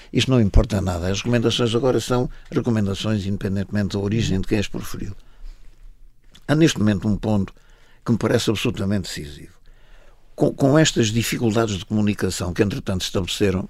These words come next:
chamemos-lhe assim, o que veio a acontecer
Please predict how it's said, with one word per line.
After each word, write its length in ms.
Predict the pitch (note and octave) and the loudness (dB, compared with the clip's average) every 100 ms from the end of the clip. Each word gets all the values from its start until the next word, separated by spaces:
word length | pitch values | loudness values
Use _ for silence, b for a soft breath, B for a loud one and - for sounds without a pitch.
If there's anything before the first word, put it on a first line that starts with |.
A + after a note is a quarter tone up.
| - | -4
chamemos-lhe 520 | A2 G2 F#2+ F2 E2+ | 0 2 2 0 -2
assim, 400 | F2+ G2+ F#2+ G#2+ - b b b b b b b b | -2 0 -2 -2 -10 b b b b b b b b
o 120 | E3 | 0
que 80 | D3+ | 4
veio 220 | A2 F#2+ | 6 6
a 40 | |
acontecer 640 | F#2 A2+ G2 - G#2 G#2 | 2 0 0 0 0 0